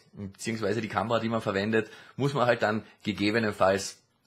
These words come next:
im Videobearbeitungsprogramm das Video noch um neunzig Grad drehen. Und so könnte also eigentlich der Hauptnachteil dieser Plattform, nämlich, äh, dass es kein Material gibt, sich auch zum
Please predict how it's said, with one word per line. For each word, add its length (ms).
im 180
Videobearbeitungsprogramm 1040
das 160
Video 160
noch 200
um 60
neunzig 340
Grad 280
drehen. 380
Und 280
so 240
könnte 360
also 200
eigentlich 320
der 160
Hauptnachteil 680
dieser 200
Plattform, 600
nämlich, 480
äh, 220
dass 180
es 240
kein 340
Material 460
gibt, 220
sich 200
auch 180
zum 320